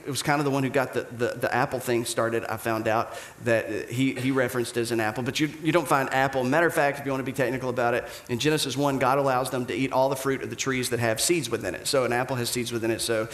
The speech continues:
it already tells us that it was good to go. So, you know, the apple thing is not a big deal.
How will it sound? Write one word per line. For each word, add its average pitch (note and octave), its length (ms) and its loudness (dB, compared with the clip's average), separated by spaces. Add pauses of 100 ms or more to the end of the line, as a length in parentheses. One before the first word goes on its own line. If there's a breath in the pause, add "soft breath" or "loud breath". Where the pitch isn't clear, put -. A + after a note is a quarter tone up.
(220 loud breath)
it C#3 120 2
already C#3 240 2
tells B2+ 360 0
us A2+ 140 -4
that A#2 140 -2
it A#2 100 0
was A2 160 -6
good A#2 200 -2
to A#2 60 -2
go. A2+ 240 0
So, A2 280 0
you A2 140 -4
know, G2 200 -4 (320 loud breath)
the - 140 0
apple C3+ 280 2
thing A#2+ 280 2
is A2+ 100 -2
not A#2 160 0
a A2 40 -4
big A2+ 180 -4
deal. C3+ 260 2